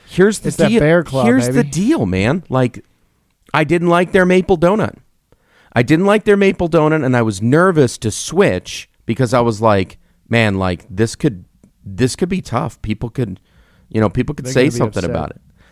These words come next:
Speaker 1: But I'm also like, you know, frankly, like, shouldn't we be supporting small business? So then do I wanna be known as, like, the,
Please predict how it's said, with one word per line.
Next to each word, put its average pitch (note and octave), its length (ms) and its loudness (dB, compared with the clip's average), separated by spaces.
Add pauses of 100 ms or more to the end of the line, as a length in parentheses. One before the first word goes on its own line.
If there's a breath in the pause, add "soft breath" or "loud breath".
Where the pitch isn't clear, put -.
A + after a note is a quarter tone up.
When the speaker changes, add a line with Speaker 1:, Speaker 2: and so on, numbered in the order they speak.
(140 soft breath)
Speaker 1:
But F#3 460 2
I'm C#3 160 2
also D3+ 280 2
like, B2+ 460 2 (720)
you B2+ 100 -4
know, D#3 120 2
frankly, D#3 480 0
like, C3+ 380 2
shouldn't C3+ 280 -4
we C#3+ 120 0
be C3 100 -2
supporting B2+ 420 -2
small B2+ 240 -2
business? A2+ 420 -2
So - 140 0
then C#3 140 0
do C3 100 2
I A#2 140 4
wanna B2 240 2
be B2+ 120 0
known G#2+ 280 2
as, A#2 180 0
like, G#2 200 0
the, G2 100 -4